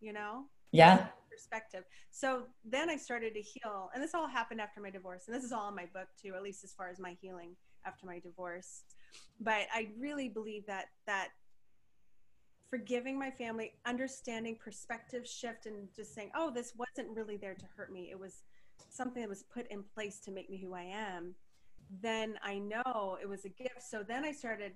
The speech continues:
Speaker 1: when I go back to Denver now, I'm so in love with my siblings. We're so close.
Speaker 2: Wow.
Speaker 1: Closer than we've ever been. And,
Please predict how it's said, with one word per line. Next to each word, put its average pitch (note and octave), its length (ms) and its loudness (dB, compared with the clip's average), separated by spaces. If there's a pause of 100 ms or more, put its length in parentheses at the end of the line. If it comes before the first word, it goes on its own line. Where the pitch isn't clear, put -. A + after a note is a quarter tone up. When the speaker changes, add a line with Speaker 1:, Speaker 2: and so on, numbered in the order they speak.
(100)
Speaker 1:
when G#3 120 -6
I G3+ 60 -4
go G3+ 160 -4
back F#3+ 220 -6
to G3 80 -8
Denver F#3+ 280 -6
now, A#3 400 -2
I'm G#3 200 -6
so C4+ 340 -4
in C#4 120 -4
love A3 200 -4
with A3+ 140 -8
my F#3+ 140 -10
siblings. F#3 580 -12
We're G3 100 -12
so C#4+ 360 -8
close. F#3 440 -12 (400)
Speaker 2:
Wow. E3+ 300 12
Speaker 1:
Closer F3 160 8
than - 80 -4
we've G#3+ 160 -6 (120)
ever A#3+ 220 -2
been. F#3 460 -10 (440)
And, G#3 560 -2